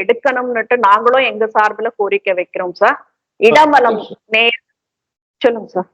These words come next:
Speaker 2: ஒரு சம்பந்தமா சொல்லிடுறேன். ஒருத்தர் கூப்பிடுற, போன் பண்றாரு, வாராகி
Speaker 1: ஓகே.
Speaker 2: அம்மனுடைய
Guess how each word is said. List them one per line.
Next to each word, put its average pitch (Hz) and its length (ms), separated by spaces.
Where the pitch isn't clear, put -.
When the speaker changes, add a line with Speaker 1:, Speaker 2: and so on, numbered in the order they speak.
Speaker 2:
ஒரு 185 100
சம்பந்தமா 175 460
சொல்லிடுறேன். 127 500
ஒருத்தர் 127 380
கூப்பிடுற, 180 380
போன் 160 240
பண்றாரு, 127 420
வாராகி 208 580
Speaker 1:
ஓகே. 190 80
Speaker 2:
அம்மனுடைய 175 500